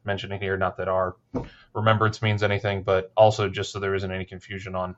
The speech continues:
who this was, um, considering the name involved. But, uh, you know, best of prayers and wishes to, to him and his family, unfortunately.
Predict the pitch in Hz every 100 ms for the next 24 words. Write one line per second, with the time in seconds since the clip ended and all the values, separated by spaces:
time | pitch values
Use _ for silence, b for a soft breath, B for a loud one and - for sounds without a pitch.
0 | _ _ - 117 104 98 95 95 - 92
1 | 90 - - B B B - 92 92 87
2 | _ - 90 95 92 90 90 90 90 87
3 | 87 90 85 92 87 _ b b b -
4 | 87 82 90 90 90 90 - 101 - 95
5 | 90 - 110 101 95 95 - 90 - 92
6 | 87 85 90 90 90 85 - 90 90 90
7 | _ - - - - - - -